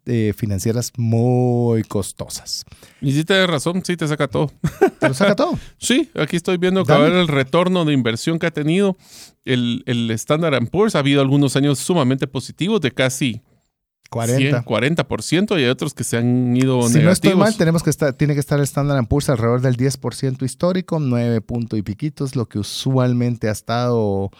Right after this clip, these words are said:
Speaker 1: eh, pagando. El, las empresas raramente se salen, es decir, casi siempre las quinientas son muy estables, es poca la que entra y la que sale, pero las, las categorías están bien estructuradas.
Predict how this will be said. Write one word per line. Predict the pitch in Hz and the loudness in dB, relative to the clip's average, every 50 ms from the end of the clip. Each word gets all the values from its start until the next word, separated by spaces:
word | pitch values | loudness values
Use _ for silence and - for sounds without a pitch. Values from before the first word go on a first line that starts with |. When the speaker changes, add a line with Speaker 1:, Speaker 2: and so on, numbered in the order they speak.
| - _ _ _ _ _ _ | -20 _ _ _ _ _ _
Speaker 1:
eh, | 107 104 110 104 101 98 - _ - | -4 0 0 2 0 0 -2 _ -6
pagando. | - 107 110 135 151 160 165 165 160 175 175 165 - - - _ _ _ _ | -4 -2 0 2 2 2 2 2 0 0 -2 -2 -8 -20 -20 _ _ _ _
El, | - 107 113 113 110 110 107 104 104 101 101 92 90 | -2 0 2 2 4 4 4 2 2 2 0 0 0
las | 104 117 120 - | 0 0 0 0
empresas | 135 120 104 - 131 143 139 - 147 131 | 0 0 0 0 0 0 0 0 -2 -2
raramente | 104 104 117 135 139 135 131 120 113 120 127 120 - - 120 110 | -2 -4 -2 0 2 2 2 2 2 2 0 0 0 -2 -4 -4
se | - - 107 | -2 -4 -4
salen, | - - - - 175 175 165 135 135 156 196 196 190 202 | -6 -4 -2 0 2 2 2 2 2 2 2 0 0 -2
es | - 104 98 | -2 -2 -2
decir, | 104 101 - - 147 131 113 107 _ | -2 -4 -2 -2 0 0 0 -2 _
casi | - 113 117 - 123 | -2 -4 -2 -2 -4
siempre | - - 127 120 120 120 | -2 -2 -2 -2 0 -2
las | 117 113 | -4 -2
quinientas | - 120 113 110 110 113 113 - | -2 -2 -2 -2 0 -2 -2 -2
son | 117 113 113 | -2 -4 -2
muy | 113 117 117 110 | -2 -2 -4 -4
estables, | 107 - - - - 165 120 98 - | -4 -6 -6 -4 -4 -2 -2 -2 -2
es | 101 - | -4 -6
poca | - - - - | -6 -8 -8 -6
la | 107 92 95 | -4 -6 -4
que | - 110 | -6 -6
entra | 104 101 - 101 98 | -8 -8 -8 -10 -10
y | |
la | 90 90 | -10 -12
que | - - | -12 -10
sale, | - - 175 170 147 139 151 - - - - _ _ _ _ _ - | -6 -4 -2 -2 -2 -4 -6 -10 -18 -20 -20 _ _ _ _ _ -8
pero | 117 120 117 117 113 110 110 107 104 101 101 101 107 | -6 -2 -2 0 0 0 0 -2 -2 -2 -4 -4 -4
las, | 110 110 101 95 - - | -4 -6 -6 -6 -8 -8
las | 120 104 92 - | -8 -8 -8 -8
categorías | - 98 - - 101 101 101 107 110 104 - - | -12 -12 -10 -8 -8 -8 -6 -6 -8 -8 -10 -12
están | 87 - - 101 104 110 110 107 | -14 -14 -12 -10 -10 -8 -8 -8
bien | 117 113 110 | -8 -8 -8
estructuradas. | 104 - - 95 - _ - 107 123 156 175 175 156 143 147 156 - - - | -8 -10 -12 -16 -18 _ -12 -8 -4 -2 0 0 0 -2 -4 -6 -10 -14 -18